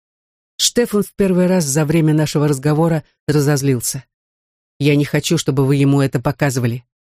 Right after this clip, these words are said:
отрезал он. Потом взял письмо и убрал его в карман.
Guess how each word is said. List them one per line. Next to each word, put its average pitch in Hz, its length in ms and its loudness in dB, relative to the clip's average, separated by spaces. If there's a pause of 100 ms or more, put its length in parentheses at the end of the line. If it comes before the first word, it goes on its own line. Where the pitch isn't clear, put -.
(260)
отрезал 131 420 0
он. 123 200 -2 (680)
Потом 147 260 0
взял 143 300 -2
письмо 170 560 0
и 160 80 0
убрал 143 300 0
его 139 200 0
в - 80 -14
карман. 127 400 -2